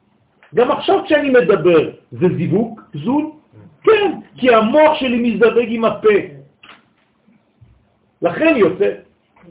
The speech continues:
גם הפה בעצמו, הלשון דופקת בחך ובגרון. עוד זיווג. תנסו לדבר בלי לגעת עם הלשון, בלי להזיז את הלשון, אי אפשר להוציא מילה. וזה כל הזמן זיווגים, טק, טק, טק, טק, טק, טק, טק. זה מוציא מילים.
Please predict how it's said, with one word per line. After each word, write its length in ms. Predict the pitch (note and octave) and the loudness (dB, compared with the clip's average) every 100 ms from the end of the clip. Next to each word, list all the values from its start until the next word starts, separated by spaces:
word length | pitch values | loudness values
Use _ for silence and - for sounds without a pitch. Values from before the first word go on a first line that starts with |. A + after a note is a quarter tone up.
| - | -2
גם 200 | C4 C#4+ | 2 4
הפה 300 | C#4 C#4+ D4+ D#4+ | 4 0 0 0
בעצמו, 720 | D#4+ D4 - - C4+ C4+ - - | 4 4 2 -4 -2 0 0 0
הלשון 480 | B3 A#3+ - D4 A#3+ | 0 0 0 -4 -2
דופקת 460 | B3+ C#4+ C#4+ B3 | -2 -2 -4 -4
בחך 320 | A#3 A#3+ A#3+ F#3+ F3+ | -4 0 0 0 -4
ובגרון. 680 | F#3+ G3 G3 G3 F3 - _ _ _ _ _ | -4 -4 -2 -2 -2 -6 _ _ _ _ _
עוד 240 | C#3 F#3 D#3 | 0 0 0
זיווג. 360 | G#3 F#3 - - _ _ _ _ _ _ _ _ _ - | 0 0 -2 -10 _ _ _ _ _ _ _ _ _ -2
תנסו 400 | B3 B3 C#4+ C4+ | 0 0 0 0
לדבר 300 | B3+ B3+ G3+ | 2 2 2
בלי 260 | F#3+ A#3+ A3+ | 0 -2 0
לגעת 500 | A3 D#3+ A3 G#3 G3+ | 0 2 0 0 -4
עם 120 | G3+ | -4
הלשון, 340 | G3 F#3 F#3+ | -2 -2 -4
בלי 140 | F#3+ A#3 | -4 0
להזיז 320 | A3+ F3+ F#3+ | 0 0 -6
את 60 | F#3 | -6
הלשון, 340 | F3+ D#3 D3+ | -6 -4 -4
אי 80 | F3 | -4
אפשר 200 | F#3+ A#3+ | -6 -4
להוציא 280 | A#3 A3+ A#3+ | -4 -6 -10
מילה. 240 | C4 D4+ - - _ - E3 | -12 -12 -14 -20 _ -10 -4
וזה 180 | F#3+ A#3+ | -2 2
כל 60 | |
הזמן 240 | D4 D4 D4 | 2 2 0
זיווגים, 440 | D4+ D#4+ F#4+ - | 0 2 2 2
טק, 140 | A#3+ - | -4 -8
טק, 120 | - | -8
טק, 140 | D#4 | -8
טק, 160 | - - | -8 -6
טק, 140 | - | -6
טק, 160 | - - | -6 -4
טק. 180 | C5+ - - _ _ _ _ _ | -4 -6 -18 _ _ _ _ _
זה 120 | F3+ C#4 | -8 -2
מוציא 260 | F#3 F#3 | -2 -2
מילים. 240 | G3+ A3 | -4 -4